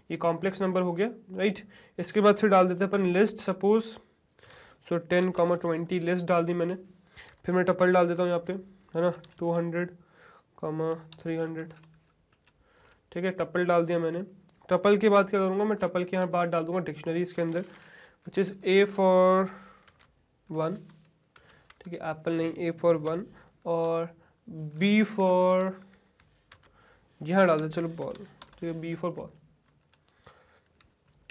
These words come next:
ठीक है। अब बहुत बड़ी जा रही है लिस्ट, तो मैं यहाँ से सेपरेट मार लेता हूँ, है ना,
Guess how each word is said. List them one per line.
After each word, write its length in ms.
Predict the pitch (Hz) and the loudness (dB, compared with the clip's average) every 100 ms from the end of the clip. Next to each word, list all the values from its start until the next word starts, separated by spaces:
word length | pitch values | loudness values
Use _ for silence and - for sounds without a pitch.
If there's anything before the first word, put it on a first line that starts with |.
| - | -8
ठीक 20 | |
है। 100 | 180 | -4
अब 80 | 165 | -2
बहुत 200 | 160 180 | 0 0
बड़ी 220 | 170 170 | 2 2
जा 120 | 202 185 | 6 6
रही 120 | 190 | 4
है 40 | |
लिस्ट, 200 | 185 202 | 0 -2
तो 60 | 190 | -4
मैं 120 | 175 | -4
यहाँ 120 | 165 | -4
से 100 | 165 | -6
सेपरेट 420 | 170 160 156 160 | -12 -10 -10 -8
मार 160 | 165 156 | -8 -8
लेता 200 | 147 180 | -10 -12
हूँ, 80 | 196 - - | -16 -20 -14
है 60 | |
ना, 60 | 170 | -14